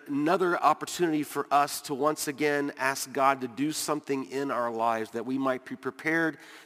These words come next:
to deny ourselves, take up our cross, and follow after him, as Jesus will say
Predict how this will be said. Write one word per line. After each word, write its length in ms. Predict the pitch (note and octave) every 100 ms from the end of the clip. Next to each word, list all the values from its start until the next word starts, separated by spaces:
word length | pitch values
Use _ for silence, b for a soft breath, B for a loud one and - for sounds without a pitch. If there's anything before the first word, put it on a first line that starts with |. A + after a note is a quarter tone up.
| -
to 180 | D3
deny 500 | B2+ B2+ C3 C3 C#3+ F#3+
ourselves, 580 | F3 - C3+ A2+ A#2+
take 240 | - D3+ D#3
up 120 | C#3+
our 140 | C3+
cross, 400 | B2 A#2+ G#2 A2+
and 100 | B2+
follow 320 | A#2 A2 G#2+ A2+
after 280 | A#2 B2
him, 240 | C#3 D#3+ - _ b b b
as 160 | B2 -
Jesus 340 | C3 A2 G#2
will 100 | A2+
say 440 | - B2 A2+ G#2+